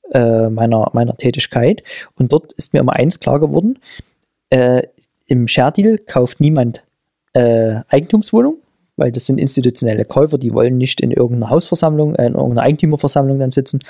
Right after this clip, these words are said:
Und im Share Deal kauft niemand einen Gewicht-, Gemischtwarenladen. Also achte ich strikt darauf in meinen Portfolien, dass ich entweder Wohnimmobilien kaufe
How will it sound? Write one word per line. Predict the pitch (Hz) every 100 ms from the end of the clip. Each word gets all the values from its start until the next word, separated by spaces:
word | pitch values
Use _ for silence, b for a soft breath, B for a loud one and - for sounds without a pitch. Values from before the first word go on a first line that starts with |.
| B B B
Und | - 156
im | 165
Share | 127 117 131
Deal | 147
kauft | - 123 -
niemand | 135 135
einen | 127
Gewicht-, | 120 127 - - -
Gemischtwarenladen. | 131 - - 123 110 - - -
Also | 131 147 190 170 B B -
achte | 127 -
ich | 135 -
strikt | - - 175 - -
darauf | 139 120 135 190
in | -
meinen | 123 127 127
Portfolien, | - 127 - 135 139 185 254 B B B _
dass | 127
ich | 123 123
entweder | 139 131 131 127 117 113 110 - _ _
Wohnimmobilien | 127 143 160 165 170 185 185
kaufe | - 180 196 233 269